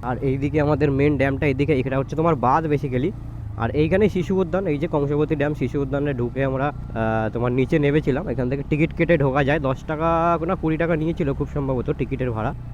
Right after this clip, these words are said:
এখন আমরা যাব হচ্ছে, ও আচ্ছা,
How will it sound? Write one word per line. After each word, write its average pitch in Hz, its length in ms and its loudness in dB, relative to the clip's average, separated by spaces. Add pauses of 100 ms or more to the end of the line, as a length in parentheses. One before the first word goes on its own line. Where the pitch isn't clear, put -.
(120)
এখন 123 220 -2
আমরা 131 240 0
যাব 127 160 0
হচ্ছে, 156 460 0 (2250)
ও 139 140 -2
আচ্ছা, 120 340 -4